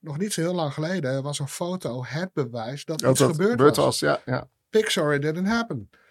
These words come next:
Speaker 1: En, en nu, wat is nu nog de, de echtheid? Ja, er zal een soort certificering, eh, aan, eh, aan te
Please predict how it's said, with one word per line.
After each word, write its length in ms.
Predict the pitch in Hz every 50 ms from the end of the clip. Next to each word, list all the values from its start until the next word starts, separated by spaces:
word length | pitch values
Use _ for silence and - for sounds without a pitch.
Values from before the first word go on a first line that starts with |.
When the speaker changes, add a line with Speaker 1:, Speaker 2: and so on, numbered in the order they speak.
| _ _ _ - - -
Speaker 1:
En, 260 | - 165 160 156 -
en 240 | - 160 156 147 156
nu, 420 | 170 214 240 185 135 139 175 196 _
wat 200 | - 147 165 165
is 120 | 180 160 143
nu 160 | 165 185 196
nog 340 | 190 160 156 156 - - -
de, 260 | - 139 135 143 139 143
de 120 | 143 -
echtheid? 560 | - 170 196 202 - - 131 110 120 139 139
Ja, 180 | - 143 147 147
er 80 | 143
zal 180 | 139 165 170 170
een 60 | 160
soort 200 | 139 143 123 -
certificering, 880 | - 143 131 - 135 - 135 - - - 214 202 190 185 175 156 143 135
eh, 160 | 123 117 113
aan, 360 | 117 - 127 120 117 117 117 117
eh, 140 | 117 117
aan 200 | 113 - 123 120
te 80 | 113